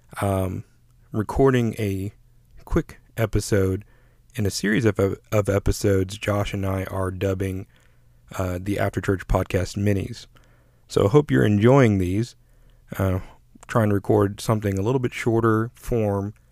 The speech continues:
than our usual set, and, uh, recording them individually so we can try to put more content out for you guys. So,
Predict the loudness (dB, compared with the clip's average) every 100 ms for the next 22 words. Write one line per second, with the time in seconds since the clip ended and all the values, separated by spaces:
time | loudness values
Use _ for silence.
0 | _ _ _ -4 -2 0 -2 -4 -4 -4
1 | -4 -4 -6 -6 -12 _ -16 -8 -4 -4
2 | -4 -4 -6 -12 _ _ -12 -12 -4 -4
3 | -2 -6 -8 -10 -16 _ _ _ _ _
4 | -8 -4 -2 -2 -2 -2 -4 -2 -4 -6
5 | -6 -6 -4 -2 -2 -2 -4 -4 -2 -2
6 | -4 -4 -6 -4 -4 -2 -2 -2 -2 -4